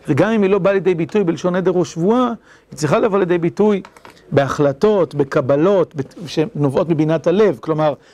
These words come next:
של תפיסה ממשית של המציאות שלנו, של הצרכים הרוחניים והמעשיים שלנו, כן, וכולי.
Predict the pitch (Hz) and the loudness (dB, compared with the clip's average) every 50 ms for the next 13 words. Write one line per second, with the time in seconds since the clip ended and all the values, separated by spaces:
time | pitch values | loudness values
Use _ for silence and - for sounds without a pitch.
0 | _ _ - - 160 143 - - 156 - - 185 180 170 165 160 143 - 190 - | _ _ -8 -6 -6 -6 -4 -6 -4 -2 0 0 0 0 0 0 0 -2 -4 -2
1 | - 160 156 151 139 - - 175 196 208 214 - 220 190 180 165 160 143 135 - | -2 -2 -2 -2 -2 -4 -2 0 2 2 2 0 0 0 0 0 -2 -6 -6 -6
2 | - 147 131 - 151 127 123 175 180 165 139 127 120 - 156 147 143 147 165 202 | -6 -6 -6 -4 -4 -4 -2 0 0 0 0 -2 -2 -2 -2 0 0 0 0 0
3 | 214 185 143 127 - - - - - - - _ - 117 127 127 123 120 120 120 | 0 -2 -4 -8 -12 -20 -20 -20 -20 -20 -20 _ -2 -2 -2 0 0 -2 -2 -2
4 | 120 123 127 127 123 - - 160 196 233 247 - - 208 220 202 175 160 139 - | -2 -2 -2 -2 -2 -2 0 0 2 2 0 0 0 0 0 0 -2 -2 -2 0
5 | 180 175 156 147 - 165 160 170 175 | 0 0 0 -2 0 0 2 2 0